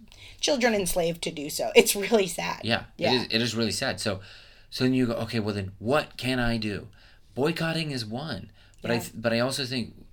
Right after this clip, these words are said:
Speaker 2: there, there, there might be other options out there.
Speaker 1: Yeah, and, uh, again, supporting those that are doing
Speaker 2: Mm-hmm.
Speaker 1: right, 'cause I think that's the other side of it too, is that, like, I actually agree with the, the topic. If you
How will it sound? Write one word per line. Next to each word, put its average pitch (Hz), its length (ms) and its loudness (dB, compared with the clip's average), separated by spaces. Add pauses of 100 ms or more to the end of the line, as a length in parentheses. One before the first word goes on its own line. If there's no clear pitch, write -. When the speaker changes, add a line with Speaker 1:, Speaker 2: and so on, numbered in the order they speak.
(260)
Speaker 2:
there, 110 180 -4
there, 104 160 -2
there 117 220 -4
might 139 180 -2
be 104 120 -2
other 101 200 -2
options - 420 -8
out - 200 -12
there. - 180 -16
Speaker 1:
Yeah, 208 340 -2
and, 202 140 0
uh, - 40 -6 (220)
again, 185 300 -2
supporting 185 640 0
those 175 220 2
that 175 120 0
are 170 80 -2
doing 165 360 -4
Speaker 2:
Mm-hmm. 175 80 -6
Speaker 1:
right, 170 200 0 (240)
'cause - 100 -2
I 269 60 4
think 277 200 -2
that's 240 220 -2
the 196 140 0
other 170 160 -4
side - 240 -6
of - 100 -8
it - 120 -12
too, - 280 -10 (320)
is 190 140 -2
that, 196 180 2
like, 175 180 -2 (140)
I 220 520 0
actually 185 340 -2
agree 214 200 -2
with 196 100 0
the, 170 120 -10 (220)
the 165 200 -6
topic. - 440 -8
If 185 220 -2
you 247 580 -2